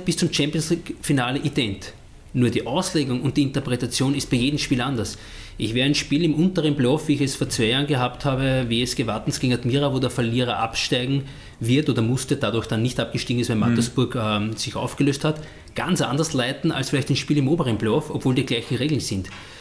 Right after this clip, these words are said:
Speaker 1: Wie
Speaker 2: Ja.
Speaker 1: nehmen die Spieler meine Spielleitung an? Das sind so viele kleine Schrauben, an die der Schiedsrichter während den neunzig Minuten drehen muss,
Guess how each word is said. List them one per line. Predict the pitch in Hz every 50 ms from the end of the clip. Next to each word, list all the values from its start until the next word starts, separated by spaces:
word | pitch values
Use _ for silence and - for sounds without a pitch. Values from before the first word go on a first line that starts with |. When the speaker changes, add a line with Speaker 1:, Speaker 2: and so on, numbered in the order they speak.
| - - - - - - - - - -
Speaker 1:
Wie | 120 113 135
Speaker 2:
Ja. |
Speaker 1:
nehmen | 147 139 135 143 156 151 147
die | 147 147 139 135 135 131 123 120 - - - - - 143 -
Spieler | 170 - - - - 147 156 160
meine | 151 147 135 135
Spielleitung | 135 - - - 175 175 175 170 147 123 120 - - 127 120 110
an? | 107 110 110
Das | 113 -
sind | 143 139 135
so | - 202 196
viele | 202 190 170
kleine | 151 - 131 127 127 139 165 175
Schrauben, | 147 - - 113 101 101 113 127 165 190 208 214 208 220 -
an | - 135 131
die | 156 147
der | 147
Schiedsrichter | 143 - - 180 - - 170 151 160
während | 147 139 139 143
den | 135 131
neunzig | 127 131 165 185 - - 180 160
Minuten | 147 147 143 143 - 131 - -
drehen | 123 110 113 123 143 151
muss, | 165 190 202 - - -